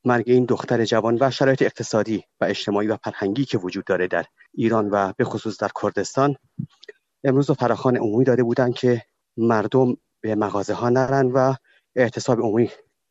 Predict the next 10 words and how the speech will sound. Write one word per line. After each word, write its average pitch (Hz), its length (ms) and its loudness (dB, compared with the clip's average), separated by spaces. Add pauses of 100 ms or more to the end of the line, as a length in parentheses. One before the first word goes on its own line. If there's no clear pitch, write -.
(120)
انجام 92 360 -2
بدن. 85 240 -6 (400)
خب، - 240 0
این 170 340 6 (280)
نوع 139 280 4 (160)
از 131 220 0
اعتراض 127 560 2 (560)
هم - 100 0
خیلی 131 260 2
موثره، 110 600 0